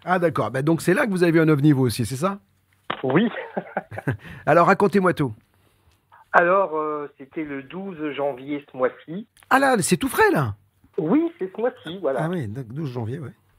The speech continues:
Speaker 1: Oui.
Speaker 2: Et, euh, en fait, euh, avec ma mère, on était partis chez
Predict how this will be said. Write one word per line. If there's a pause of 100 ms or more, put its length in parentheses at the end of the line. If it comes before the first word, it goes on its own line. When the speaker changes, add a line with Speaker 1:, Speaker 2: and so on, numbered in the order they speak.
(440)
Speaker 1:
Oui.
Speaker 2:
Et,
euh,
en (120)
fait, (160)
euh,
avec
ma
mère,
on
était
partis
chez